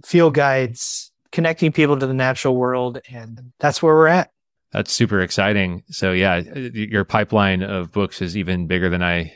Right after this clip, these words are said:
Speaker 2: <laughs> realized. If people do want to follow you or your work, where should they go?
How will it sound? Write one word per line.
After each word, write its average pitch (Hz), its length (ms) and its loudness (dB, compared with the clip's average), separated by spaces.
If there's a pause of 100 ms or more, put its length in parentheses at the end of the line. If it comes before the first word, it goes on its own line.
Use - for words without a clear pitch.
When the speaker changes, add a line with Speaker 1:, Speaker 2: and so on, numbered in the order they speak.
Speaker 2:
<laughs> - 100 -20
realized. 87 720 -2 (540)
If - 120 -8
people 151 200 -6
do 123 140 0
want 104 280 -2
to 98 260 0
follow 98 320 2
you 95 380 0
or 92 100 -2
your 87 160 -4
work, 92 480 -4 (160)
where 104 140 0
should 101 160 -4
they 95 100 -2
go? 110 260 -4